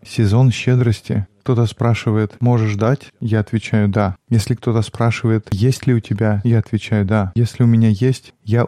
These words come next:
удваиваю мои чаевые. И порой я делаю все, что в моих силах, чтобы практиковать щедрость. И иногда эта щедрость будет скрытная. Следующая вещь, я хотел поговорить о подчинении. Это очень хорошая тренировка для меня. Именно потому, как я скроен.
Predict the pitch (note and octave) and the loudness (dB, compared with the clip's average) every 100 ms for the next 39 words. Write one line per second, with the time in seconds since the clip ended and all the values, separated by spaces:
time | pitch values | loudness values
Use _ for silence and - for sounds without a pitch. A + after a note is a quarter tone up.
0 | - G#2+ G2 A#2 A2+ G#2+ G#2 G#2 G2+ - | -2 -4 0 0 2 2 2 2 0 -2
1 | - G#2 G#2 G#2+ G2 - - B2 A#2 G#2+ | -2 0 2 0 -4 -10 -6 -2 0 2
2 | C3+ B2 A2 B2 B2 A#2+ G#2+ - B2 - | 2 2 2 0 2 0 -4 -4 -4 -2
3 | B2 A#2 G#2+ - - D3+ G2+ - - - | 0 2 2 0 0 2 0 -4 -16 -20
4 | - _ - B2 A#2 G#2+ A#2+ - - - | -20 _ -6 -2 0 -2 -4 -6 -8 -4
5 | G#2+ A2 - - A2 G2 G2 - - C3+ | -2 0 -2 -2 -2 -2 -6 -12 -4 0
6 | A2+ A2 A2 A2 C3 D3 - B2 A2+ - | 2 2 2 2 2 0 -4 -2 -2 -2
7 | C#3 B2+ A2 F#2+ G2 G2+ G#2 - - B2+ | -2 -2 -2 -2 -2 -2 -4 -8 -4 -4
8 | - G#2 G#2 - - A#2+ D3 D3 C3 A2+ | -2 -6 -6 -12 -2 0 2 0 0 2
9 | A2 - A2 G#2 A2+ A#2+ A2+ A2 G#2+ G#2+ | 0 -2 -6 -4 -4 -4 -4 -2 0 0
10 | A2 G#2+ - - - A#2 B2 A2+ F#2+ - | -2 -6 -10 -6 0 2 4 2 0 -4
11 | A#2 A2+ A#2 - A2 - A2 G#2+ G#2+ - | -2 0 0 -2 -4 -2 -4 -2 -6 -2
12 | G#2 G#2 G#2 G#2 - G2+ G#2 G2+ G2 G#2+ | 0 2 0 -2 -6 -4 -2 -2 -4 -8
13 | - C3+ C3+ B2+ A2 A2 - A2 A#2 - | -4 2 4 4 2 -2 -2 0 0 -2
14 | G2+ A2+ A2 - - G#2+ G2+ G#2 | -4 0 0 -2 -4 -2 -2 -4